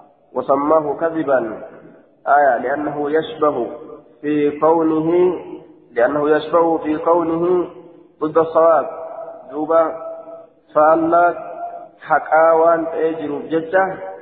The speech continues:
فالله حقا وان تأف، كجبت وان فكاتف، كجبت جريامي. ورى حديثا برتي، كذب ججان أخطأ، ندوغن غوري. سمعت رسول الله صلى الله عليه وسلم يقول: "خمس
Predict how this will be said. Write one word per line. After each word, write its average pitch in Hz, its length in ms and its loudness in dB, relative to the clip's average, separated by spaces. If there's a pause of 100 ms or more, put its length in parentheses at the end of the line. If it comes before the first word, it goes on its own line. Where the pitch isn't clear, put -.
(200)
فالله 156 360 4
حقا 156 140 0
وان 160 280 2
تأف، 180 260 0 (680)
كجبت 143 400 -2
وان 147 260 4
فكاتف، 143 520 0 (140)
كجبت 135 340 -2
جريامي. 120 560 0
ورى 156 280 4
حديثا 165 280 -2
برتي، 170 460 -2 (500)
كذب 170 340 2
ججان 170 580 2
أخطأ، 135 800 0
ندوغن 139 360 0
غوري. 127 220 -2 (540)
سمعت 175 320 2
رسول 165 260 2
الله 165 320 2
صلى 160 100 2
الله 160 340 4
عليه 160 260 4
وسلم 165 240 -2
يقول: 156 340 0 (640)
"خمس 170 200 2